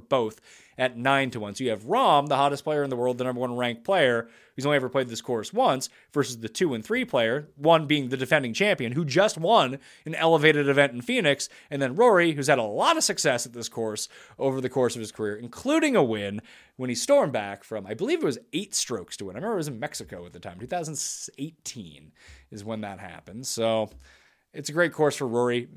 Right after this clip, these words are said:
Plenty familiar. He's the number two player in the world. So those are gonna be your big three. I think Homa comes in next at fourteen to one, based on his course history and his recent form, where J T is probably next, but gets a little bit of a ding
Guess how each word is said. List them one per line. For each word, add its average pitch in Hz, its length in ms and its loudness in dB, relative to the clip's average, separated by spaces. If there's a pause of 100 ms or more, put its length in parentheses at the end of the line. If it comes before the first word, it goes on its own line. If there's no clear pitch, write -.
(140)
Plenty 156 260 0
familiar. 113 360 0
He's 110 120 -4
the 117 80 -4
number 117 120 -6
two 151 380 -2
player 117 340 4
in 110 100 -2
the 110 60 -4
world. 98 280 -10
So - 80 -14
those 175 200 -2
are 185 40 -6
gonna 185 100 -2
be 165 80 -2
your 147 120 2
big 123 200 -2
three. 120 160 -6
I 147 80 -2
think 202 160 -4
Homa 185 240 -2
comes 165 240 -4
in 147 100 -6
next 131 280 -6
at 101 80 -18
fourteen 123 400 -8
to 156 80 -2
one, 185 240 -2 (400)
based 147 240 4
on 139 100 4
his 120 140 -4
course 113 240 -2
history 156 360 -4
and 127 120 -6
his 113 160 -6
recent 113 280 -6
form, 147 260 -2
where 123 120 0
J 127 220 -2
T 202 340 -4
is 147 80 -4
probably 127 320 -4
next, 165 320 0
but 127 80 -8
gets 131 180 -4
a 131 40 -4
little 240 360 -4
bit 233 140 2
of 226 100 0
a 233 40 2
ding 220 500 2